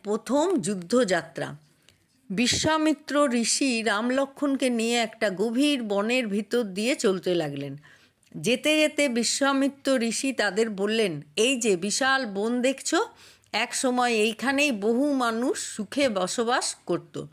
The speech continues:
তারপর এলো এক রাক্ষসী, তার নাম তারকা।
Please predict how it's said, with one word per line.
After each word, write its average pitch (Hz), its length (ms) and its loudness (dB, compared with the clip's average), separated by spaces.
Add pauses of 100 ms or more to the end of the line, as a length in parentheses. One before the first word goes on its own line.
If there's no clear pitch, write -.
(520)
তারপর 269 560 0 (100)
এলো 220 320 2
এক 233 260 -2
রাক্ষসী, 165 680 -4 (480)
তার 180 220 0
নাম 226 340 0 (380)
তারকা। 175 500 -2